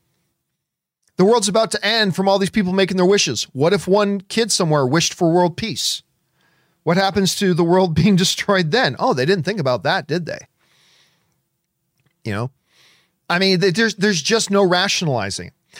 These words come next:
Look, the movie is not total garbage. There's some people making out to be total garbage. They've got their own agendas, whatever. It's not complete garbage.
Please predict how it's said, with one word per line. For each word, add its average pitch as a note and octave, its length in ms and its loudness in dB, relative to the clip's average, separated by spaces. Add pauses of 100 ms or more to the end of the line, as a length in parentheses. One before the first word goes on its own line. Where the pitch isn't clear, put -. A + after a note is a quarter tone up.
(140)
Look, F#4 200 -4
the D4+ 80 -2
movie G4+ 260 2
is D#4+ 200 0
not A3 220 0
total F3 320 -2
garbage. B2 440 -4
There's G#3+ 200 0
some C#4 140 0
people A3 220 -4
making E3+ 260 2
out D3 100 2
to - 60 -12
be C#3 100 0
total C3 260 -2
garbage. A#2+ 560 -2
They've F3+ 380 0
got D3 200 0
their A#2+ 140 -2
own A#2+ 100 0
agendas, G#2 540 -6
whatever. A2+ 300 -2
It's F3+ 200 -6
not A3 240 -2
complete C3 500 -8
garbage. F2+ 480 -8